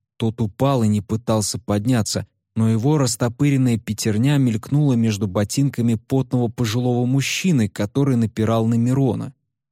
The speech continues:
Выпустив из груди весь воздух, Мирон, шаркнув толстовкой, сполз по стене. Нащупал скользкую руку Василия,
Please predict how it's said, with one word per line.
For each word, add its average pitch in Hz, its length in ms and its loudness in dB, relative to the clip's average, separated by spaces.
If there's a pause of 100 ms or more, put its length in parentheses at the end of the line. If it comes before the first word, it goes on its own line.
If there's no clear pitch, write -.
(240)
Выпустив 156 560 0
из 127 140 0
груди 131 380 0
весь 113 240 -2
воздух, 147 600 0
Мирон, 131 560 2
шаркнув 127 720 -2
толстовкой, 135 680 -2
сполз - 520 -4
по 110 160 -6
стене. 107 640 -6 (640)
Нащупал 131 720 0
скользкую 131 580 -2
руку 120 220 -2
Василия, 120 640 0